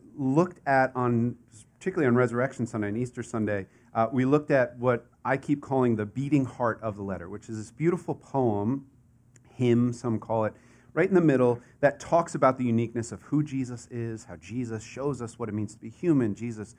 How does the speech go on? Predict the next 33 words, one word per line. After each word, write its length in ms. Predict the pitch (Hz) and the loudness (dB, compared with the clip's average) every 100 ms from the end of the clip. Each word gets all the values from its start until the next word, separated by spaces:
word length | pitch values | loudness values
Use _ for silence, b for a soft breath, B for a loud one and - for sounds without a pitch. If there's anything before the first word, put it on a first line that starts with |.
| b b b b - | b b b b -12
perfectly 600 | - 180 175 151 147 131 | -4 -4 -2 -2 2 2
embodies 640 | 107 104 127 131 120 110 | 2 2 2 2 -2 -6
who 200 | - 113 | -8 -6
God 440 | 110 113 123 120 117 | -2 0 2 0 -4
is 300 | 117 113 - | -4 -4 0
in 220 | 147 147 | 2 2
the 100 | 131 | 0
world. 400 | 110 113 113 107 | 0 0 0 -2
We 100 | 107 | -8
get 280 | 98 131 - | -8 -10 -10
to 100 | 117 | -16
see 300 | - 123 123 | -8 -4 -4
the 100 | 104 | -6
full 240 | - 147 | -8 -10
character 540 | - 120 117 - 110 104 | -8 -8 -8 -4 -6 -4
of 180 | 107 | -8
God 240 | 101 104 104 | -4 -2 0
on 160 | 101 | -2
display. 360 | 95 - 107 98 b b b b 139 | -4 -6 -6 -6 b b b b 0
And 220 | 139 143 | 0 4
why 220 | 147 233 | 4 6
I've 40 | 202 | 6
been 120 | 147 | 4
calling 260 | 139 147 | 4 4
it 100 | 139 | 2
the 60 | 131 | 0
beating 320 | 117 135 120 | -2 0 0
heart 320 | 107 - 160 | -4 -2 0
is 120 | 120 110 | 0 -6
because 240 | - 113 | -8 0
most 220 | 143 190 | 0 0
scholars 440 | - 143 123 107 - | 0 2 2 -2 -8
agree 480 | 110 120 131 113 | -6 0 0 0